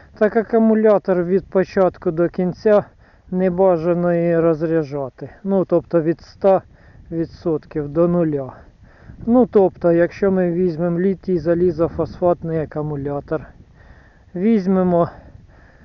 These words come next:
його з запасом в два рази, щоб його вистачало там на двоє діб. І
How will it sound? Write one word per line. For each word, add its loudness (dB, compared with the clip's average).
його 4
з -2
запасом 0
в -10
два 0
рази, -2
щоб -6
його 2
вистачало -2
там -4
на -2
двоє 0
діб. -8
І 2